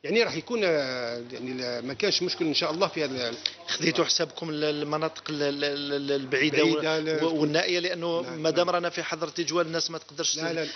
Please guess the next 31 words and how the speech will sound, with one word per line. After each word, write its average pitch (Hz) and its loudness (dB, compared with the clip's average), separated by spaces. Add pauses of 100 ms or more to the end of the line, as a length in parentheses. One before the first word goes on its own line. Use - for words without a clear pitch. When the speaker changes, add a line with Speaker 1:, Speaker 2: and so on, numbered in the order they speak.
(140)
Speaker 2:
تتنقل 165 0
Speaker 1:
خذي- 165 0
Speaker 2:
ويقدر 160 0
يصراو 151 -2
مشاكل، 160 -2
وبالتالي 156 -2
Speaker 1:
بالتأكيد. 156 0
Speaker 2:
خذيتوا 160 0
حسابكم 165 -4
في 160 -12
كل - -6
المناطق. 156 -4
Speaker 1:
مع 143 -4
مصالح 143 -2
س-، - -12
آه، 131 -4
يعني، 131 -4
آه، 123 -8 (480)
سيرتو 156 2
مع 156 4
ال-، 151 2 (400)
التعليمات 147 0
تاع 113 -2
السيد 127 0
وزير 135 0
الفلاحة، 131 -2 (600)
مع 139 4 (120)
جيبلي، 160 0 (1040)
مع 147 4 (100)
مصالح 139 -2
الفلاحية 151 2